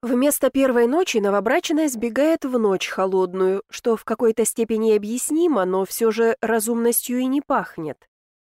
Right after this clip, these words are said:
Потом демонстративно пытается справиться со всем сама,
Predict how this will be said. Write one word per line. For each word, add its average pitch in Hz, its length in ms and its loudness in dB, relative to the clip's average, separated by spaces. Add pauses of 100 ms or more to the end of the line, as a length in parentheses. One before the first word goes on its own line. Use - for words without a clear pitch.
(380)
Потом 254 500 2
демонстративно 302 880 0
пытается 254 520 -2
справиться 233 560 -2
со 220 160 -2
всем 247 300 -2
сама, 269 500 0